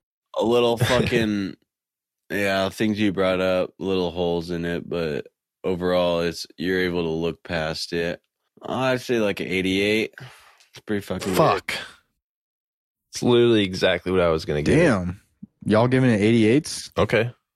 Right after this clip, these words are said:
Speaker 1: What are you gonna
Speaker 3: Yeah.
Speaker 1: give it? Fucking
Speaker 2: I'm
Speaker 1: ninety-eight?
Speaker 2: ninety-eight? No, no. I was gonna say, like, probably eighty-five.
Speaker 3: <laughs>
Speaker 2: I was, it was solid.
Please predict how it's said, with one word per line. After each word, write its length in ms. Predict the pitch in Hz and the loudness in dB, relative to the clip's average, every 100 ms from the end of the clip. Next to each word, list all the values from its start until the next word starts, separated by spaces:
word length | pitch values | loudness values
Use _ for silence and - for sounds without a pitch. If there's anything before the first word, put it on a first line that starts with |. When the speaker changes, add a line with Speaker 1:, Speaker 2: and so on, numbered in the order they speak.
| _ _ _ _ _ _ | _ _ _ _ _ _
Speaker 1:
What 120 | 85 | -4
are 20 | 85 | -2
you 100 | 82 | 2
gonna 80 | 73 | 4
Speaker 3:
Yeah. 180 | 85 85 | 4 2
Speaker 1:
give 100 | 82 | -2
it? 120 | - | -10
Fucking 280 | - 104 82 | -2 0 0
Speaker 2:
I'm 40 | |
Speaker 1:
ninety-eight? 640 | 80 85 82 90 101 113 | -2 -4 -2 0 -2 0
Speaker 2:
ninety-eight? 460 | 98 98 131 165 160 | 2 4 6 4 4
No, 460 | 107 110 104 95 90 | 4 4 4 2 2
no. 100 | 92 | 2
I 100 | 95 | 4
was 80 | 131 | 4
gonna 120 | 120 | 2
say, 140 | 110 | 4
like, 240 | 98 92 - | 4 2 0
probably 760 | 120 120 117 113 110 110 110 | 2 4 4 6 6 6 4
eighty-five. 960 | 107 113 107 110 110 135 143 - - - | 4 4 4 2 2 2 2 0 -2 2
Speaker 3:
<laughs> 40 | |
Speaker 2:
I 60 | 127 | 4
was, 220 | 151 - | 4 4
it 60 | |
was 100 | 170 | 4
solid. 500 | - 175 226 117 90 | 4 2 4 2 0